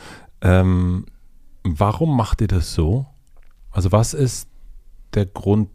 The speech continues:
dafür zu sagen, "Nee, also wir bremsen uns jetzt aus, damit es nicht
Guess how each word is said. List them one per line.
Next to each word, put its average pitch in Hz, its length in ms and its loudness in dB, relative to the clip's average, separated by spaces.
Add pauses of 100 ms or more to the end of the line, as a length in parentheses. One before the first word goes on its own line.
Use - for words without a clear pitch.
(100)
dafür 92 680 2 (880)
zu - 140 -4
sagen, 90 580 2
"Nee, 95 720 2
also 85 200 -4
wir 98 100 2
bremsen 117 500 2
uns 113 180 0
jetzt - 200 -4
aus, 139 340 0
damit 104 300 2
es 104 160 0
nicht 113 380 2